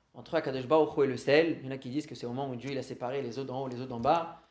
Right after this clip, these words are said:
Le sel n'était pas content, il dit, « T'inquiète pas, sur tous les sacrifices, il y aura, euh, il y aura du sel. »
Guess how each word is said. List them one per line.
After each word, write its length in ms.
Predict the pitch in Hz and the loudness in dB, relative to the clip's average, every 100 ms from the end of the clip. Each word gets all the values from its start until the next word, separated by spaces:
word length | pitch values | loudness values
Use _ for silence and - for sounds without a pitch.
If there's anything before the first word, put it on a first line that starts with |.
| _ - | _ -18
Le 60 | |
sel 200 | 113 147 | -8 -8
n'était 160 | 135 135 | -8 -10
pas 120 | 131 | -12
content, 280 | 123 117 160 | -10 -8 -6
il 60 | |
dit, « 80 | 147 | -6
T'inquiète 220 | - 135 | -6 -8
pas, 120 | 135 160 | -6 -6
sur 140 | 135 | -4
tous 80 | 170 | -2
les 60 | |
sacrifices, 500 | 160 139 135 127 180 | -2 -4 -6 -8 -8
il 80 | 139 | -6
y 80 | 135 | -2
aura, 460 | 131 135 165 - - _ _ _ - | 2 4 4 2 -12 _ _ _ -6
euh, 340 | 127 120 120 | -2 -2 -2
il 80 | 131 | 2
y 60 | 135 | 6
aura 160 | 139 | 6
du 120 | 139 | 4
sel. » 340 | 127 127 - | 2 0 0